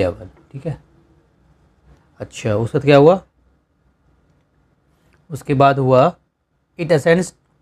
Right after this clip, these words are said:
twenty two hundred meter, ठीक है, it ascends का मतलब ऊपर आना, ascends ट्वेंटी टू ज़ीरो ज़ीरो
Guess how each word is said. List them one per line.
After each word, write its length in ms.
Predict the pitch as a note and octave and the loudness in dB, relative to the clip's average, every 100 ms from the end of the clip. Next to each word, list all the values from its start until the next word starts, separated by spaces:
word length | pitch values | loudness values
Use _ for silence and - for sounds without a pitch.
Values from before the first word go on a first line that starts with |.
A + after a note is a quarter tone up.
| _ | _
twenty 280 | D#3 C#3 D#3 D3 | -2 0 0 0
two 60 | D#3 | 2
hundred 320 | C3+ B2+ B2 A#2 | 4 4 2 0
meter, 220 | G2+ G#2 - _ _ _ _ _ _ _ _ _ _ _ _ _ _ _ _ _ _ _ | -4 -10 -12 _ _ _ _ _ _ _ _ _ _ _ _ _ _ _ _ _ _ _
ठीक 140 | B2+ D3 | -12 -12
है, 80 | C3 _ _ _ _ _ _ _ _ _ _ _ - | -14 _ _ _ _ _ _ _ _ _ _ _ -4
it 260 | D#3 D#3 _ _ _ _ _ _ - | -4 -4 _ _ _ _ _ _ -12
ascends 340 | C3 D#3 C#3+ | -4 -2 0
का 60 | - | 0
मतलब 200 | D3+ E3 | 0 0
ऊपर 220 | C3 B2 | 0 -2
आना, 240 | G2+ G2 - _ _ _ _ | -4 -6 -14 _ _ _ _
ascends 340 | C#3+ F3+ F3+ _ _ _ _ _ _ - | -8 -8 -10 _ _ _ _ _ _ -4
ट्वेंटी 260 | C3 C3+ | 0 2
टू 140 | C#3+ D3 | 2 2
ज़ीरो 240 | B2+ B2+ | 2 2
ज़ीरो 280 | A#2+ A#2+ F3+ | 2 0 -2